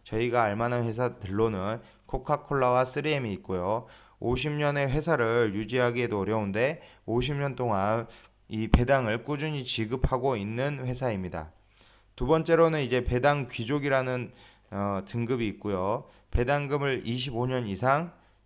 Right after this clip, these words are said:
지급을 하면서 줄이지 않고 꾸준히 늘려야 이 배당 귀족 등급에 들어올 수 있고요. 그 다음으로는 에스앤피 오백 지수에 편입을 하고 있어야지 이 배당 귀족 등급에 포함이 될 수 있습니다.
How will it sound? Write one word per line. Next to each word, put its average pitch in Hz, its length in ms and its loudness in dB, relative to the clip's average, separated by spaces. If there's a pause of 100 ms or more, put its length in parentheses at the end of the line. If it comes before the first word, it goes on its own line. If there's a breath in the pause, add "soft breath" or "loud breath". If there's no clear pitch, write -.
(120)
지급을 123 460 -2
하면서 127 800 -2 (300)
줄이지 135 380 2
않고 117 600 0 (260 loud breath)
꾸준히 156 680 -4
늘려야 123 680 4 (500)
이 113 160 -6
배당 120 360 2
귀족 123 360 -4
등급에 107 380 -2
들어올 110 280 -2
수 107 160 -10
있고요. 95 560 -4 (340 loud breath)
그 143 160 2
다음으로는 135 600 0
에스앤피 131 640 -2
오백 117 560 0 (240 loud breath)
지수에 107 640 -4 (220 loud breath)
편입을 151 480 0
하고 147 240 2
있어야지 107 580 -2
이 117 80 -6
배당 120 400 0
귀족 117 400 -4
등급에 104 580 -4
포함이 127 360 0
될 98 160 -4
수 - 140 -12
있습니다. 85 520 -12